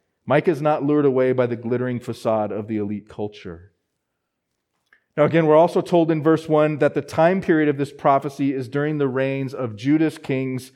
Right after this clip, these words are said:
Jotham, Ahaz, and Hezekiah. That puts the date of this prophecy somewhere between seven forty and six eighty-seven B C. So as I said earlier, he's a contemporary of the prophet Isaiah. They were writing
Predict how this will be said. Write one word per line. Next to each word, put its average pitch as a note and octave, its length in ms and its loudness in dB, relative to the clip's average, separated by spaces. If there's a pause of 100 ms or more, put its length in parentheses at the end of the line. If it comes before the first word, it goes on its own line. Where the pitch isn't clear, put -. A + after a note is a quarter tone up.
(360)
Jotham, D#3 420 2
Ahaz, C#3+ 480 2
and C3 80 -6
Hezekiah. C#3+ 680 0
That C#3 200 -2
puts D3+ 240 -6
the C3 140 -8
date D3+ 420 0
of C#3 220 -4
this C#3+ 200 0
prophecy D#3 800 -2 (260)
somewhere E3+ 420 2
between D3+ 440 -4
seven D#3+ 440 0
forty D#3+ 500 0
and C3+ 160 -6
six - 360 -8
eighty-seven C#3+ 720 -4
B A#2 180 -8
C. E3+ 300 -8
So D3+ 180 -4
as B2 120 -2
I B2+ 60 -2
said B2 260 -6
earlier, D3+ 460 -2 (220)
he's D3 180 -4
a C#3 80 2
contemporary F3 920 0
of C#3 300 0
the C#3 80 -2
prophet C#3+ 500 0
Isaiah. B2+ 640 -2 (300)
They D3 160 2
were C3+ 140 2
writing D#3+ 600 2